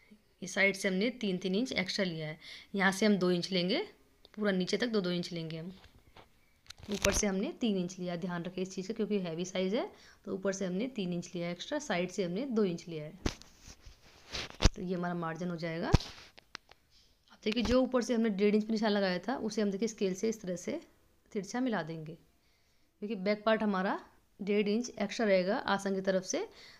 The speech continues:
जिससे कि हमें बैठने में प्रॉब्लम ना हो और प्लाजो हमारा नीचे की तरफ ना खींचे। ये देखिए अब इसे हम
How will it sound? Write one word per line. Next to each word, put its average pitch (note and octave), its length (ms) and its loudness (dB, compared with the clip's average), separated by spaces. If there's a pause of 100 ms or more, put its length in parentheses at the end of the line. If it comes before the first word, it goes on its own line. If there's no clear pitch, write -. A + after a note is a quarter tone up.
(260)
जिससे G3 300 -2
कि A3 80 0
हमें G#3+ 200 2
बैठने F#3 280 2
में G#3+ 100 2
प्रॉब्लम F#3+ 320 2
ना F#3 140 2
हो G3 160 0 (340)
और F#3+ 80 0 (220)
प्लाजो F#3 320 0
हमारा G3+ 180 2
नीचे A3+ 220 2
की F#3+ 60 -4
तरफ A3+ 200 -2
ना A3 140 2
खींचे। F#3 300 -8
ये D#3 80 -12 (3500)
देखिए - 340 -20
अब E3+ 120 -12
इसे F3 180 -10
हम G3 200 -8